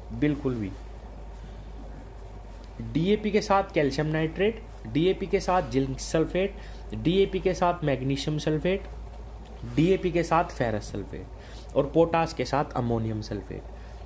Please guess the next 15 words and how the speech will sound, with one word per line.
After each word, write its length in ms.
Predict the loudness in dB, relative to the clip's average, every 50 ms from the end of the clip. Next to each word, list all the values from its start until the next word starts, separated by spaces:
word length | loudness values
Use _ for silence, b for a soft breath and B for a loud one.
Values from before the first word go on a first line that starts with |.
| -4 2
ये 180 | 4 6 6 6
आप 360 | 6 6 4 4 2 -4 -8 -4 0
नहीं 280 | 4 4 6 6 4 4
मिला 240 | 2 2 2 0 0
सकते। 380 | -2 -6 -10 -10 -10 -12 -12 -12 -12 -12 B B B B B B B B B B B -4 0
अन्यथा 800 | 2 2 4 4 4 4 4 4 4 4 4 2 0 -4 -8 -12 -12 -12 -12 -10 -6 2
ये 140 | 2 4 4
सारी 360 | 4 4 4 6 6 6 4
खादें 500 | 4 2 0 2 4 2 2 2 0 -2 -2
यूरिया 380 | 0 2 4 4 4 4 4 2
के 120 | 2 0
साथ 280 | 0 2 2 2 2 2
मिल 160 | 2 2 2
सकती 380 | 2 -2 -4 -4 -4 -4 -2
हैं। 160 | -2 -2 -4